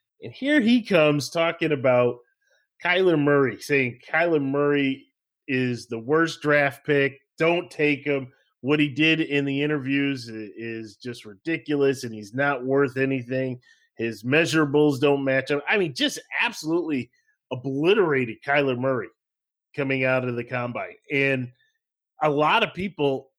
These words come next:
stood up to Charlie Casserly and said, "What are you doing? You know, what, what's your goal? Why, why are you after this guy?" And then all of a sudden, in a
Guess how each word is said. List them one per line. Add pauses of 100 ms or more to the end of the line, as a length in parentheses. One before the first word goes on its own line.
(120)
stood
up
to
Charlie
Casserly
and
said,
"What
are
you
doing? (800)
You
know,
what,
what's
your
goal?
Why,
why
are
you (120)
after
this
guy?" (1400)
And
then
all
of
a
sudden,
in
a